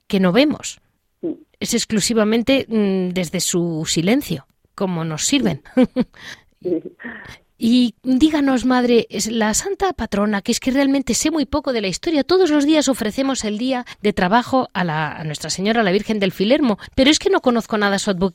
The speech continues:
Speaker 1: su advocación, y yo creo que en España muy poco. Mm,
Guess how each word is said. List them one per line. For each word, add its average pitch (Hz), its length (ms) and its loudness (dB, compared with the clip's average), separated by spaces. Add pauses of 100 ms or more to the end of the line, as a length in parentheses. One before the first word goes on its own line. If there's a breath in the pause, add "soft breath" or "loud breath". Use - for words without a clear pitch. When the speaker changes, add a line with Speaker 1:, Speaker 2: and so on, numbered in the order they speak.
Speaker 1:
su 180 120 -2
advocación, 180 600 0
y 233 120 -2
yo 285 120 4
creo 311 160 2
que - 80 0
en 254 100 2
España 240 500 0
muy 226 260 6
poco. 254 420 4 (400 loud breath)
Mm, 233 460 4